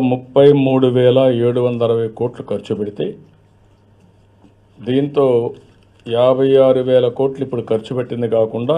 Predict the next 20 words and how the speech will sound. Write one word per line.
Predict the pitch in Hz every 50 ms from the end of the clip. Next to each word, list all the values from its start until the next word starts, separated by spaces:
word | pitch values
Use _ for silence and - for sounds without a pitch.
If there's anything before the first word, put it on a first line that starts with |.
| 165 165 - 127
ఇంకొక | 123 127 127 120 123 127 117 113
ముప్పై | 110 - - - 127 123 120 113 113 117 - - - - 113 110
మూడు | 113 113 110 110 110
వేల | 110 101 98 92 -
కోట్లు, | 110 107 107 - - 87 - _ _ - _ _ _ _ _ _ _ _ _ _ _ _ _ _ _ _ _ _ _ _ _ _ _ - -
అంటే | 113 123 131 123 120
దగ్గర | 123 117 123 127 123 131
దగ్గర | 131 135 147 151 147 147 -
తొంభై | 120 120 120 120 120 120 120 113 120
వేల | 117 110 110 110 -
కోట్ల | - 123 120 127 120 117
రూపాయలు | 107 - 120 117 107 101 -
ఖర్చు | - 92 - - 92
అవుతుంది. | 82 - 85 82 82 80 - _ - _ _ _ _ _ _ _ _ _ _ _ _ _ _ _ _ _ _ _ _ _ _ _ _ -
తొంభై | 120 120 135 139 143 147 147 147 147 143
వేల | 143 139 135 135 131 135
కోట్లు | 139 135 135 - - -
ఖర్చు | 120 117 117 - 127 117
పెడితే | 117 110 - 139 151 160 - - - - - _ _ _ _ _ _ _ _ _ _ _ _ _ - 107 110
వైకుంఠపురం | 117 127 135 135 135 139 135 131 135 135 - - - 123 123 123